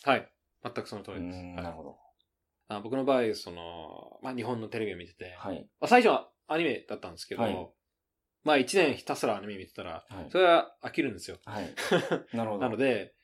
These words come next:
Speaker 1: えー、まあ、そういう。
Speaker 2: 次何しました？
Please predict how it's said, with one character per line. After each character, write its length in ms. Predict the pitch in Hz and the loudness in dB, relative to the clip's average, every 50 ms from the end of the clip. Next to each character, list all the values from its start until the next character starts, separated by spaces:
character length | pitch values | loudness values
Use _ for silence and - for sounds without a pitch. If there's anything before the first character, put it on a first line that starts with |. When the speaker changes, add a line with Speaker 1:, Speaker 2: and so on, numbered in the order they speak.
| _ _ _ _ _ _ _ | _ _ _ _ _ _ _
Speaker 1:
え 760 | - 87 90 87 87 90 87 87 85 85 85 85 80 78 - - - - - - - - | -10 -10 -8 -8 -8 -8 -10 -10 -8 -8 -8 -8 -10 -12 -12 -14 -16 -18 -18 -20 -20 -20
ー、 40 | _ _ | _ _
ま 100 | - 101 | -8 -8
あ、 40 | - | -6
そ 160 | - 107 90 | -8 -10 -10
う 20 | |
い 400 | 85 82 - - - - - - | -8 -10 -10 -12 -12 -14 -14 -8
う。 20 | - | -6
Speaker 2:
次 160 | - 208 151 | -2 0 4
何 240 | 147 156 156 156 151 | 4 4 4 4 0
し 120 | - 165 | 0 0
ま 100 | 165 156 - | 0 -2 -2
し 80 | - | -2
た？ 240 | - 135 135 - - | -6 -8 -10 -10 -12